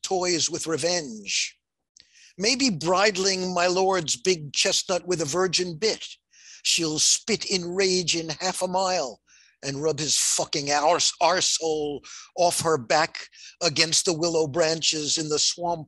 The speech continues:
along the river. How many boys and men in saddlery and harness making then? Then. He's not primitive,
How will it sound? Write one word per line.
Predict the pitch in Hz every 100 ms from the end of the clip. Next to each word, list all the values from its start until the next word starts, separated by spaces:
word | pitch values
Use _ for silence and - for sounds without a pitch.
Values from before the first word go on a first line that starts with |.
| -
along | 151 151 147
the | 139
river. | 143 143 127 113 _ _ _ _ _ _ _ _ _ _ _ _ _ _ _ _
How | - 294
many | 277 269 240 170
boys | 175 180 180 170 160 - - - -
and | 165 147 151
men | 156 151 143 120 _ _ _ -
in | 185 160
saddlery | - - 202 185 180 156 156 151 147 127 - _ _ _ _ _ -
and | 165
harness | 139 - 202 151 127 -
making | 98 101 90 90
then? | 107 92 90 _ _ _ _ _ _ _ _ - -
Then. | 117 107 90 85 _ _ _ _ _ _ _ _ _ _ _ _ _ _ _ -
He's | 277 285 202
not | 214 175 -
primitive, | - 113 104 101 110 127 -